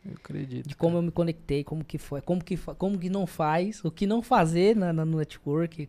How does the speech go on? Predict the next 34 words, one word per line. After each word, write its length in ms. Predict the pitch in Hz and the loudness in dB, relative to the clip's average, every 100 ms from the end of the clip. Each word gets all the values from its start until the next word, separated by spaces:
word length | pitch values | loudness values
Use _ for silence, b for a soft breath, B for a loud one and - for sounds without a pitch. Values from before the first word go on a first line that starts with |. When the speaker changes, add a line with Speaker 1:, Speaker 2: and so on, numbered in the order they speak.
| 156 | -4
Speaker 2:
o 80 | |
que 140 | 151 170 | -2 -2
fazer, 420 | 175 175 135 151 | 2 0 2 0
então 160 | 160 160 | -2 -4
é 60 | |
bem 160 | 143 156 | -2 -2
legal. 340 | 226 170 127 b b b b b b b b b | 0 -2 -4 b b b b b b b b b
E 140 | 160 156 | 2 6
aí, 260 | 151 156 175 | 6 4 2
cara, 340 | 175 147 135 | 2 0 0
depois 480 | 139 143 - 151 156 | -2 -2 2 2 2
de 480 | 151 156 151 143 135 | 0 -2 0 0 -2
duas 240 | 135 170 202 | 0 2 2
semanas 320 | 208 180 160 | 2 -2 -2
ele 80 | 160 | -2
tava 180 | 156 151 | -4 -6
aqui 100 | 156 | -8
em 20 | |
Sorriso. 380 | - 127 123 - - | -8 -10 -12 -18 -6
Duas 140 | 170 165 | -4 -2
semanas. 440 | 160 117 - - - - _ - | -4 -6 -10 -20 -20 -20 _ -2
Ele 60 | 165 | -2
me 40 | |
chamou 180 | 160 180 | 0 -2
pra 140 | 175 190 | 0 0
ir 20 | |
pro 120 | 185 | 2
evento 300 | 170 170 160 | 2 0 0
dele, 240 | 147 175 - _ - | -2 -2 -6 _ -4
eu 120 | 151 | -4
fui 200 | - 165 | 0 0
no 80 | 180 | 2
evento 240 | 156 160 | 0 -2
dele, 240 | 147 151 | -2 -4